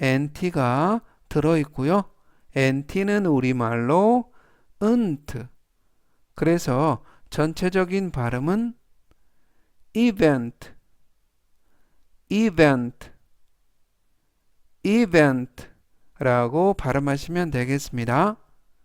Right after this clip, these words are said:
품사는 명사, 뜻은 행사라는 뜻이 되겠습니다. 이번 단어에서도 역시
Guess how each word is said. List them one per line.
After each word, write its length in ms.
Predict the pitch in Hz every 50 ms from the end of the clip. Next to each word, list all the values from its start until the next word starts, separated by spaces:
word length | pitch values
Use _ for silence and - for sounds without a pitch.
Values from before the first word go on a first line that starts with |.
| _ _ _ _ _ _ _ - - -
품사는 680 | - - 196 196 196 190 - 151 147 151 160 165 170 170 - _ - - _ -
명사, 720 | - 135 139 139 151 175 196 196 - - 139 117 113 123 - _ _ _ _ _ _ _ _ _ _ _ _ _ _ _ _ _ -
뜻은 480 | - - 175 170 - - 190 185 143 110 - - - _ _ _ _ -
행사라는 1600 | - - 214 220 226 226 233 233 220 - 190 139 120 - - - _ _ _ _ _ _ _ _ - 131 131 127 123 143 151 147
뜻이 300 | 190 190 - - 196 165
되겠습니다. 800 | 139 123 123 139 147 143 147 - 127 117 113 110 113 113 120 - _ _ - _ _ _ _ _ _ _ _ _ _ _ _ _ _ _ _ _ _ _ _ _ _ _ _ _ _ _ -
이번 420 | - 135 135 135 170 175 180 180 175
단어에서도 960 | 165 160 170 180 185 190 190 170 151 143 135 123 127 165 175 165 - - _ _ _ _ _ _ -
역시 680 | 143 127 123 120 - - - - 180 185 202 226 226